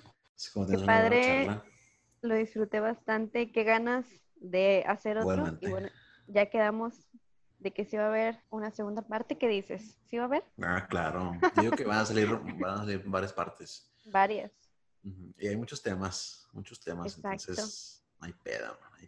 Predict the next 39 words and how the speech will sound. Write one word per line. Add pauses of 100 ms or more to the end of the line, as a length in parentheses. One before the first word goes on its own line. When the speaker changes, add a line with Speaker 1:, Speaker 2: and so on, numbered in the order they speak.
Speaker 1:
pedo. (420)
Speaker 2:
Entonces, (120)
sí
va
a
haber
una
segunda
parte (380)
y
qué
padre
que
nos
escuchan,
qué
padre
que
estén
aquí
con
nosotros.
Nosotros (260)
hoy
lo
estamos
haciendo
en
un
dominguito
relax. (640)
Y,
Speaker 1:
Ujú. (100)
Speaker 2:
y
también,
¿sabes
qué
estuviera
padre?